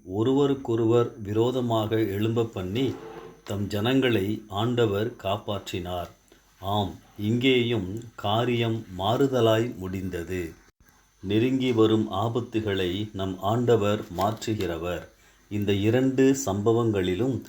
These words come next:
கர்த்தரை அறிந்த ஜனங்கள் கர்த்தரை தேடினார்கள். ஆம், நாமும் மாறுதலை எதிர்பார்த்துதான் காத்திருக்கிறோம். தேசத்தில், அரசியலில், அரசாங்கத்தில், ஆட்சியில் மாறுதல்கள் தேவை.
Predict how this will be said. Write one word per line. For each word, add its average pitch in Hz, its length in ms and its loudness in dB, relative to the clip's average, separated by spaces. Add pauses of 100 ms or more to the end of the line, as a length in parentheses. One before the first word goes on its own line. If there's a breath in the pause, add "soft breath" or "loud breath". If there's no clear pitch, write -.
(300 loud breath)
கர்த்தரை 135 520 2
அறிந்த 110 400 2
ஜனங்கள் 98 680 0
கர்த்தரை 127 540 0
தேடினார்கள். 101 840 0 (360 soft breath)
ஆம், 101 420 -2
நாமும் 127 720 2
மாறுதலை 113 760 6
எதிர்பார்த்துதான் 107 880 2 (120)
காத்திருக்கிறோம். 95 840 -4 (560 soft breath)
தேசத்தில், 107 880 2
அரசியலில், 107 920 0
அரசாங்கத்தில், 104 920 -2 (360 loud breath)
ஆட்சியில் 101 880 0
மாறுதல்கள் 110 800 2
தேவை. 85 520 -2